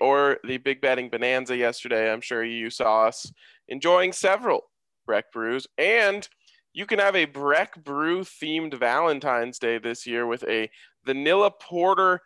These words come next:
brown butter mushroom chicken, which sounds delicious, and of course, a vanilla porter molten chocolate cake. Are you kidding me? So go to their website or go to their Twitter or Instagram page and check it out to see what you gotta do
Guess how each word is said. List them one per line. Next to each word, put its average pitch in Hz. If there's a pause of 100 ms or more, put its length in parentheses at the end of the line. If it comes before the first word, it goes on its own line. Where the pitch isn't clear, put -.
(420)
brown 165
butter 160
mushroom 156
chicken, 160
which -
sounds 143
delicious, 143 (300)
and 139
of -
course, 175 (240)
a 139
vanilla 156
porter 180
molten 170
chocolate 160
cake. 170
Are 104
you 107 (140)
kidding 180
me? 175 (320)
So 151
go 160
to 202
their 202
website 165 (300)
or 139
go 151
to 175
their 160
Twitter 170
or 135
Instagram 143
page 135
and 117
check -
it 143
out 139
to -
see 147
what 131
you 131
gotta 135
do 127